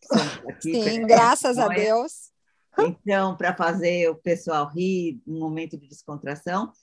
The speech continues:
Speaker 1: Então, eu pedi pras duas
Speaker 2: Sim.
Speaker 1: pensarem histórias divertidas no momento profissional delas. A Flávia já falou que ela tem várias, que não ia nem dar tempo.
Speaker 2: Cabeludas.
Speaker 1: <laughs>
Speaker 2: Cabeludas.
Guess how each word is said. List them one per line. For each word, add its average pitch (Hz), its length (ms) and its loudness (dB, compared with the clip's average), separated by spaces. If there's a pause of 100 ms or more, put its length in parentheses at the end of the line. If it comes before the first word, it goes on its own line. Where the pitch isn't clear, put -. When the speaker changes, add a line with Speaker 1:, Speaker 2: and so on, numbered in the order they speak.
(160)
Speaker 1:
Então, 254 140 0
eu 247 40 -2
pedi 269 160 -8
pras 269 200 -4
duas 269 160 -8
Speaker 2:
Sim. 208 80 -8
Speaker 1:
pensarem 254 460 -4 (340)
histórias 302 920 -4
divertidas 226 1160 -4 (440)
no 202 380 -2
momento 208 400 0
profissional 208 500 -6
delas. - 280 -8 (120)
A 277 120 2
Flávia 226 400 -2
já 240 100 -6
falou 196 220 -6
que 226 80 -10
ela 175 100 -6
tem 208 300 -8 (120)
várias, 131 600 0 (140)
que 151 80 -4
não 160 100 -4
ia 165 100 0
nem 185 140 0
dar 233 140 2
tempo. 240 200 2
Speaker 2:
Cabeludas. 240 800 2 (340)
Speaker 1:
<laughs> 453 240 4
Speaker 2:
Cabeludas. - 800 0